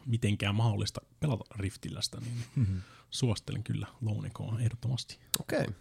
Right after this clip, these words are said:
Speaker 3: hyvä tietää. Ja ilmeisesti Monsignor Ritvola haluaa vielä, vielä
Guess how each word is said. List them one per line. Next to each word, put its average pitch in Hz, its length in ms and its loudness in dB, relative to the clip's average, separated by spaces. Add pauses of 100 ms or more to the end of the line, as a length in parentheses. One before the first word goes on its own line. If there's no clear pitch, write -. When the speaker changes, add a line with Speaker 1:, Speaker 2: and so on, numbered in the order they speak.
Speaker 3:
hyvä 139 140 4
tietää. - 400 4 (720)
Ja 151 220 8
ilmeisesti 147 720 8 (640)
Monsignor 139 520 12
Ritvola 123 360 6
haluaa 104 320 8
vielä, 101 260 8 (200)
vielä 120 220 6